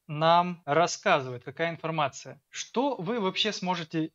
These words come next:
сделать в командах? Пока доступна только функция управлять биллингом, то есть оплатой для всей команды в одном месте. В дальнейшем планируется настройка ролей на чтение или редактирование. Также в будущем будет реализована возможность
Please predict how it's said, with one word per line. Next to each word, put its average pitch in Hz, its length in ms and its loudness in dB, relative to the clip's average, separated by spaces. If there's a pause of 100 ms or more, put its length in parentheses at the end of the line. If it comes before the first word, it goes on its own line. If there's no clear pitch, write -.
(120)
сделать 160 500 -2
в - 140 -20
командах? 147 640 0
Пока 165 320 6
доступна 185 480 -2
только 160 240 -2
функция 160 460 -6
управлять 151 840 0
биллингом, 139 680 -6
то 131 80 -10
есть 127 180 -10
оплатой 135 460 2
для 135 220 -4
всей 156 420 0
команды 151 560 0
в 135 40 -6
одном 139 300 -6
месте. 131 680 -6
В 127 100 -8
дальнейшем 170 680 2
планируется 143 1080 0
настройка 160 760 0
ролей 160 640 0
на 160 180 0
чтение 165 640 -2
или 156 240 -2
редактирование. 143 1120 -4
Также 185 320 2
в 170 60 -6
будущем 175 420 -4
будет 160 240 -2
реализована 151 1000 0
возможность 151 1120 2